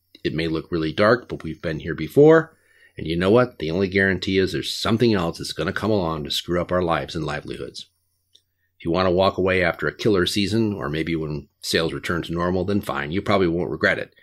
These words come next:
But now is not a good time. Should you need to take a hiatus, that's certainly allowed, and there are ways to do that constructively, and you can be working on those right now. It's not a cliche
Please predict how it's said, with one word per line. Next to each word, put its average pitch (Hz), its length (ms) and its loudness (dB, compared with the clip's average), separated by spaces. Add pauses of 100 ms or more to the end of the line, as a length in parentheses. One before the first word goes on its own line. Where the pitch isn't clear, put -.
(360)
But 82 120 -2
now 92 200 2
is 87 120 0
not 85 140 -2
a 82 60 -6
good 78 180 -4
time. - 340 -8 (680)
Should 104 200 0
you 110 80 4
need 117 160 6
to 104 80 0
take 110 180 2
a 104 80 2
hiatus, 110 560 4
that's 87 240 0
certainly 78 320 0
allowed, 101 480 2 (260)
and 78 120 -8
there 78 100 -4
are 82 60 -2
ways 90 300 2
to - 120 -6
do 92 140 0
that 85 180 0
constructively, 131 720 2 (360)
and 87 120 -4
you 87 60 -6
can 107 140 0
be 104 60 2
working 107 380 4
on 101 140 2
those 104 240 4
right 71 200 -2
now. - 220 -8 (1000)
It's - 120 -6
not 110 160 4
a 131 40 4
cliche 90 640 4